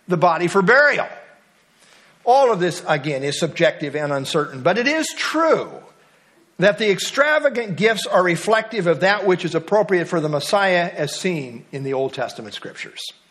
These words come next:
Verse twelve, "Then being di-, divinely warned in a dream that they should not return to Herod, they departed for their own country another way." How easy was that?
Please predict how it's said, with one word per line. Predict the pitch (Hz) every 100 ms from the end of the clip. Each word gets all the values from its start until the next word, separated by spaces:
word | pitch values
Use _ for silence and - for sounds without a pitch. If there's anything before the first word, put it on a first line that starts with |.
| _ - - -
Verse | 220 254
twelve, | - 285 240 196 - - - _ -
"Then | 208 294 320 277
being | 262 233
di-, | 202 254 269 262
divinely | 214 226 285 320 294
warned | 240 247 247
in | 233
a | 208
dream | 147 190 214 214
that | 185
they | 202 180
should | 180 160
not | 214 262
return | 240 208 226
to | 220
Herod, | 165 143 147
they | 160
departed | 160 160 214 226 208
for | 196
their | 170
own | 190 220 220
country | - 170 151 143 147 147
another | 147 135 131
way." | 123 120 - - _ - _ _ _ _ _ _ _ _ _ _ _ -
How | - 269
easy | 294 233 202
was | 156 131
that? | 156 135 -